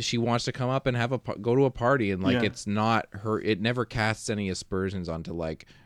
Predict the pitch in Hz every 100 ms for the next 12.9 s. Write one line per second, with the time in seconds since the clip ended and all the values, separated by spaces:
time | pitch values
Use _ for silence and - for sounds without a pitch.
0 | _ 92 95 90 87 92 95 107 113 110
1 | - 87 85 - 80 82 82 - 76 85
2 | - - - 92 143 151 165 160 151 160
3 | 151 160 - 175 170 117 151 175 170 160
4 | 147 131 123 - 135 143 127 117 117 127
5 | 120 123 120 - - 139 139 139 - 139
6 | 123 120 135 131 135 131 123 127 131 123
7 | 135 135 123 - 120 139 139 160 160 139
8 | - 123 120 139 95 80 113 123 117 131
9 | 127 135 135 123 120 120 120 117 120 123
10 | - 135 127 131 123 - - - - 139
11 | 131 - - - 131 165 113 90 95 147
12 | 160 165 165 - 202 - 185 -